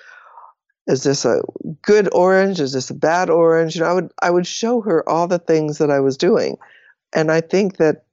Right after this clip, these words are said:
the other people in the store thought I was totally nuts, to be honest. <laughs> So, and I know that the people at the, the checkout people at the store used to look,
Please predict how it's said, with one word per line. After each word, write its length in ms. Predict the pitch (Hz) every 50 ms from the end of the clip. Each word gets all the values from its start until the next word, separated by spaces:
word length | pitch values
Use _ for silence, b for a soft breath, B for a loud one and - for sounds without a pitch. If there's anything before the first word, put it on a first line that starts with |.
| _ _ -
the 160 | - 156 160
other 160 | 156 156 160
people 300 | 160 - 170 147 - 135
in 60 | 139 135
the 60 | 139
store 340 | - - - 160 151 139 135
thought 220 | 135 - 143 143
I 80 | 135 127
was 140 | 113 120
totally 360 | 123 - 170 147 139 135 123 123
nuts, 400 | 127 131 123 - - - - -
to 100 | - 107
be 100 | 95 113
honest. 400 | 117 113 110 90 69 - - - - B B B B B B B B _ _ _ _ _ _ _ _ -
<laughs> 120 | - - - _ _ - - 359 349 - B B 302 B B B
So, 440 | - - 269 - - - 202 - B B B B B B
and 180 | - 160 160 165
I 140 | 165 165
know 400 | 165 165 175 185 185 175 156 151
that 180 | 147 160 147 147
the 60 | -
people 600 | - - - 165 165 - 147 120 104 - - - -
at 140 | 156 160 -
the, 180 | - 139 127 - - _ -
the 280 | - - - - 180
checkout 520 | - - - 247 226 - 160 135 127 - -
people 280 | 185 147 - 131 120
at 80 | 113 -
the 100 | - 123
store 300 | - - 139 135 127 117
used 260 | 123 127 131 127 -
to 60 | 151
look, 320 | 123 123 127 143 135 131